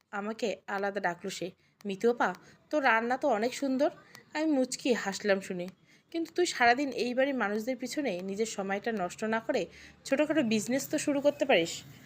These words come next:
আমি অবাক হলাম ওর কথা শুনে। ভুরু কুঁচকে বললাম, "নিজের সংসারের জন্য কাজ করাটা সময় নষ্ট হবে কেন?"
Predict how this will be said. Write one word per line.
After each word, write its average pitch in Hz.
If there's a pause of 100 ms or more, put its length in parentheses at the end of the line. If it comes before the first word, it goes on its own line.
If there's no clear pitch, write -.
(260)
আমি 339
অবাক 233
হলাম 202
ওর 190
কথা 185
শুনে। 185 (180)
ভুরু 185
কুঁচকে 208
বললাম, 214 (400)
"নিজের 220
সংসারের 254
জন্য 277
কাজ 262
করাটা 294
সময় 214
নষ্ট 240
হবে 226
কেন?" 180